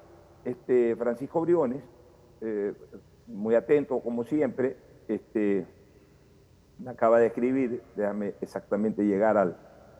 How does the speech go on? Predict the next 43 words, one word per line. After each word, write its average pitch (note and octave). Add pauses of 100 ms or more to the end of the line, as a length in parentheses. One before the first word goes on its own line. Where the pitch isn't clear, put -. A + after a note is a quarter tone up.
(400)
al F#2+
WhatsApp, A#2 (340)
entre F#2
tanto G#2
que -
me F2+
llegan, F#2
a F2+
veces F#2
se -
me F#2+
pierde, G#2+
acá A#2
está, - (760)
me G#2+
pone, C3 (580)
"Ya C#3+
averigüé, D#3+
y A#2
tal D3
como E3
te C#3
decía B2
anoche D3+
y -
presumía, C3
nosotros B2+
no C3
tenemos B2+
nadie A#2+
en A#2
aeropuerto. G#2+ (380)
Debió A2
ser B2+
un B2
policía C3
o A#2
alguien A#2+
de A2
aduana, A#2+
lo A2
más G#2
seguro. G2